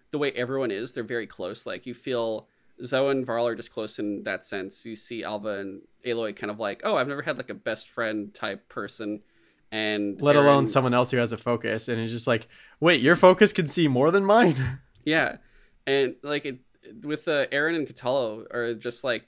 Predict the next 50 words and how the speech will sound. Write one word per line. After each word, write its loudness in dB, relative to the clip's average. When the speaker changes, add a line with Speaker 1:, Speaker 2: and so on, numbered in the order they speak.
Speaker 1:
you -8
feel -6
like -2
a -4
warrior. -4
Like, -6
Kotallo -4
and -4
Aloy -4
are -6
the -8
most -8
close -6
in -6
warrior -8
sense, -14
and -14
it's -16
great. -8
And, -4
like, -6
he's -10
like, -6
"Yo, -2
you're -6
my -4
new -6
squad -10
leader. -16
Like, -14
I -6
Speaker 2:
Yeah. -6
Speaker 1:
will -8
follow -8
you -12
to -16
the -8
ends -10
of -20
the -14
earth," -16
practically. -14
Um, -10
and -4
I, -4
I 2
actually 0
wanna 0
ask -2
you, -8